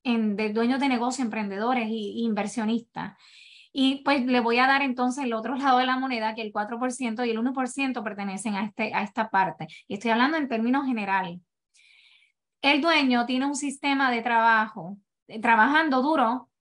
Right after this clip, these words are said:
para generar su ingreso. Invierte dinero para montar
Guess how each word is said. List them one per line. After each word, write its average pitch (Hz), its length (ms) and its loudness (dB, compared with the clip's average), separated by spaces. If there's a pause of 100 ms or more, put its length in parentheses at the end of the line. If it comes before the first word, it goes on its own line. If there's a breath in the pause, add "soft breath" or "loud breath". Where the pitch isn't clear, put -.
(120)
para 240 240 2
generar 214 400 0
su 277 160 -6
ingreso. 208 580 -6 (400 loud breath)
Invierte 254 720 4
dinero 262 720 2
para 240 280 4
montar 233 520 0